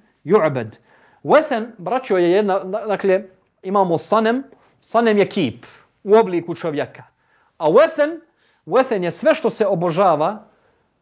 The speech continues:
mimo Allaha subhanahu wa ta'ala, ima bilo kakav oblik, bilo da je to drvo, bilo da je to kamen, bilo da je to kabur, bilo da je to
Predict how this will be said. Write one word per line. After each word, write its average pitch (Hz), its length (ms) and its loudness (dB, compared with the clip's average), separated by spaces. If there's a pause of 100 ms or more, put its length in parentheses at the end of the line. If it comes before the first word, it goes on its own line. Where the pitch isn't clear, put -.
(400)
mimo 208 220 2
Allaha 185 380 2
subhanahu 185 500 -6
wa - 40 -6
ta'ala, 220 240 2
ima 214 140 2
bilo 196 300 2
kakav 165 300 -2
oblik, 117 260 -4
bilo 147 220 -2
da 123 80 -2
je 117 120 -6
to 120 100 -6
drvo, 143 320 0
bilo 117 180 -6
da 117 80 -6
je 113 80 -8
to 123 100 -6
kamen, 185 460 2
bilo 139 200 -4
da 131 60 -2
je 123 100 -4
to 135 100 -2
kabur, 175 440 2
bilo 143 260 -2
da 139 80 -2
je 135 120 -4
to 147 200 2